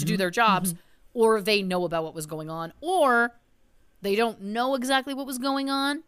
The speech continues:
Speaker 1: but they were paid off in some way.
Speaker 2: They were paid to not, to just turn a, turn a cheek.
Speaker 1: Yeah.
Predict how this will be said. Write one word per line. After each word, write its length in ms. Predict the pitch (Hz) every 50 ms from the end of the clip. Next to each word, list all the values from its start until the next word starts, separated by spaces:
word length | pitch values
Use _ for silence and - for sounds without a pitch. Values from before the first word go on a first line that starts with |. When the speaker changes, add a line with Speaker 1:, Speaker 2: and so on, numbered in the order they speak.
| _ -
Speaker 1:
but 140 | - 202
they 120 | 180 196 185
were 140 | 175 180 170
paid 320 | - - 196 190 175 160
off 460 | 156 135 117 110 - - - - - _ _ _ _
in 120 | - 170 160
some 320 | - - 185 170 165 156
way. 180 | 156 156 156 156
Speaker 2:
They 120 | 175 175
were 140 | 160 160 156
paid 440 | - - - 196 180 180 180 175 -
to 160 | - - 190
not, 640 | 170 160 165 165 160 151 156 - - - - - -
to 100 | - 214
just 300 | 165 - 180 170 - -
turn 300 | - - 185 175 175 170
a, 80 | 165 170 - - -
turn 200 | - 226 214 208
a 40 | -
cheek. 320 | - - 165 147 - -
Speaker 1:
Yeah. 120 | 170 156